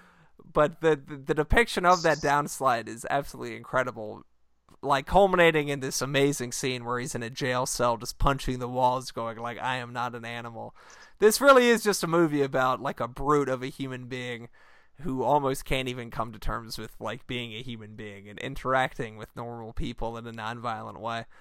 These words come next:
It's a tough movie to watch, but it's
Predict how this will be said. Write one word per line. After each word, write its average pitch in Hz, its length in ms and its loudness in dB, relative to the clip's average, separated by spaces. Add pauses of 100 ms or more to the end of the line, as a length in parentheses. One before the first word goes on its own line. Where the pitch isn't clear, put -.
(360)
It's - 280 -6
a 139 80 -6
tough - 320 10
movie 202 200 6
to 143 80 6
watch, 135 420 6
but 123 120 -6
it's - 420 -10